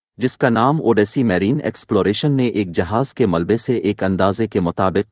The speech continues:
पाँच सौ मिलियन डॉलर मालियत के चांदी और सोने के सिक्के की दरियाफ्त और बाजियाबी के लिए दिया था।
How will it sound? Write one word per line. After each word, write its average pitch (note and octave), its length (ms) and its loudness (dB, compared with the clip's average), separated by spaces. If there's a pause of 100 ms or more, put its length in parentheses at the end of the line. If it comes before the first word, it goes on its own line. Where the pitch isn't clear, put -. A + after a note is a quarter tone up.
पाँच G2+ 260 0
सौ - 180 0
मिलियन E2 380 -2
डॉलर E2+ 300 0
मालियत D#2+ 420 -2
के - 140 -4
चांदी F2 440 -4
और - 220 -2
सोने B2 340 0
के A#2+ 140 -4
सिक्के B2+ 300 0
की B2+ 140 -2
दरियाफ्त F2+ 580 0
और G2 140 2
बाजियाबी G2 600 0
के A#2+ 140 -2
लिए F#2+ 200 2
दिया F2 260 0
था। A2+ 280 -10